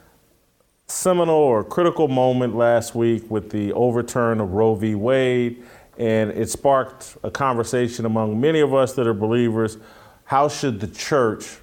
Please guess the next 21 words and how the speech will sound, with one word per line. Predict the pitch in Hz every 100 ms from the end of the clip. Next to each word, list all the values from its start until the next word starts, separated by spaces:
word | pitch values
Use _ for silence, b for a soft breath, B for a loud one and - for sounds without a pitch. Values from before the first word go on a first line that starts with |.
| -
react | 113 123 139 104 - - _
to | - 107
s-, | - - -
a | 107
moment | 110 117 113 107 -
this | 120 117
big? | 98 113 113 110 107 107 B B B B
I | 120 131
was | 127
very | 104 123 120
pleased | 120 - 123 120 120 113
to | 113
see | 107 - 117 113 113 113
Doctor | - 101 113 107 107
Tony | 123 113 110 113
Evans, | 120 110 113 110 110 - B B B
uh, | 107 101 92
put | - 123
out | 117 110 107 - -
a | 104
statement, | - 123 117 - 113 110 104